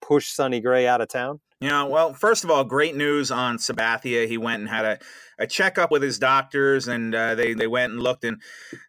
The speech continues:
Speaker 2: gave him a clean bill of health, basically, from that angioplasty, which is, uh, scary stuff, especially, I mean, for anybody. But, um, I, you know, I, I can't think of any pitcher who has had something like that and a return to the mound. And,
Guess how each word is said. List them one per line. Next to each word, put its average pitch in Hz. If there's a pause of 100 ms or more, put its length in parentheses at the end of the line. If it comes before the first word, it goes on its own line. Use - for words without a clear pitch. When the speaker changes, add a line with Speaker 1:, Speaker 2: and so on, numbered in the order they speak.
(120)
Speaker 2:
gave 190
him 233
a 226
clean 226
bill 226
of 170
health, 262
basically, 180
from 156
that 135
angioplasty, 143
which 135
is, 131
uh, 131
scary 185
stuff, 190
especially, 147
I 131
mean, 151
for 151
anybody. 107
But, 135 (160)
um, 123
I, 151
you 147
know, 147
I, 143
I 127
can't 151
think 170
of 127 (100)
any 143
pitcher 135
who 131
has 117 (100)
had 151
something 131
like 139
that 127
and 95
a 104
return 143
to 127
the 110
mound. 135
And, 104